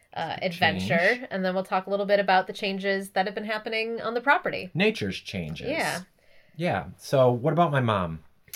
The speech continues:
Speaker 1: Uh, well, so as we've mentioned in the past, she lives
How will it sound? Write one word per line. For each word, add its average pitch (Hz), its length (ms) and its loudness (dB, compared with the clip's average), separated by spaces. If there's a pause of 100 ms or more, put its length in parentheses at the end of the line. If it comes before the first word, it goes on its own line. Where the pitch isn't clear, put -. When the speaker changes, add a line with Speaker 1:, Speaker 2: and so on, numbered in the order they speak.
(100)
Speaker 1:
Uh, 208 460 4
well, 202 640 4
so 208 580 2 (200)
as 208 160 4
we've 302 140 -2
mentioned 208 280 -2
in 220 80 -6
the 233 60 -8
past, 165 400 -2
she 202 180 -8
lives 214 340 -2